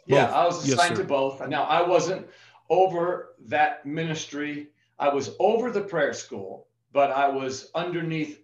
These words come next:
Speaker 1: uh, Doug Jones at the time for the healing school. And that lasted for that first year until the end of the school year of, I started in, in September nineteen ninety-four. By the school year, uh,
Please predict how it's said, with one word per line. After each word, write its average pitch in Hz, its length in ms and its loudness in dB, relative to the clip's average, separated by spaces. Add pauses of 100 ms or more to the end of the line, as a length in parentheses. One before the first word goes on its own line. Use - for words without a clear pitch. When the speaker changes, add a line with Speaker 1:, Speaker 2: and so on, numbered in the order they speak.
Speaker 1:
uh, 117 300 -4
Doug 135 220 0
Jones 147 440 -4
at 123 100 -10
the 117 80 -10
time 120 420 -6
for 120 80 -12
the 120 100 -8
healing 120 340 -6
school. - 440 -14
And 110 140 -4
that 135 180 -2
lasted 139 380 2
for 123 160 -8
that 113 260 -6
first 156 320 -8
year 131 320 -4 (320)
until 135 480 -2
the 135 140 -4
end 156 160 -2
of 143 100 -2
the 123 80 -4
school 226 520 -4
year 113 380 -2
of, 120 420 -4
I 117 80 0
started 156 460 0
in, 131 280 -8
in 120 400 -8 (120)
September 175 760 -2
nineteen 143 340 -6
ninety-four. 156 720 0 (420)
By 139 220 6
the 131 100 -2
school 196 480 0
year, 165 580 0 (100)
uh, 127 160 -2